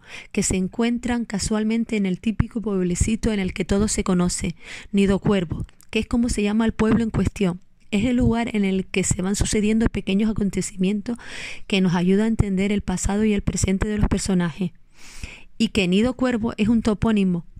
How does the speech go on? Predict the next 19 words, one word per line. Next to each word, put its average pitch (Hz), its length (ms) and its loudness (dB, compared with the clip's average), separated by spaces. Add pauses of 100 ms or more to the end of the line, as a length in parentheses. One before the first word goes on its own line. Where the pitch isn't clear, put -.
con 196 160 2
el 180 120 0
que 180 120 0
se - 180 -2
conoce 220 400 0
un 233 60 0
pequeño 214 400 -2
caserío 202 500 2
situado 190 460 2
en 214 40 0
la, 208 80 2
en 190 140 0 (520)
la 190 180 2
margen 202 360 0
oriental 190 480 2
del 190 160 0
barranco 185 440 0
de 190 120 2
Garda. 175 460 -2